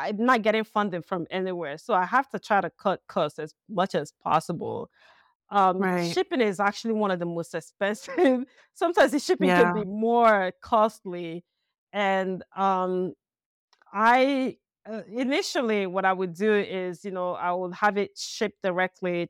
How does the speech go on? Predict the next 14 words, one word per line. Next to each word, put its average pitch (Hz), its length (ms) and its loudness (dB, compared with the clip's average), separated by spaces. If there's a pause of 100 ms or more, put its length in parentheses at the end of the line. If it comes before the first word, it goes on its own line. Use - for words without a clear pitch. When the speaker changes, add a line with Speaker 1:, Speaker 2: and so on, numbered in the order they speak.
Speaker 1:
to 190 80 -8
my, 170 440 2 (560)
um, 170 380 -20 (240)
you 208 100 0
know, 180 140 4
to, 180 580 0 (220)
to 196 80 -2
my, 175 360 2
um, 170 440 -2 (840)
where 233 220 4
I 214 60 2
store 247 340 2
the 196 120 -4
tea, 175 520 -10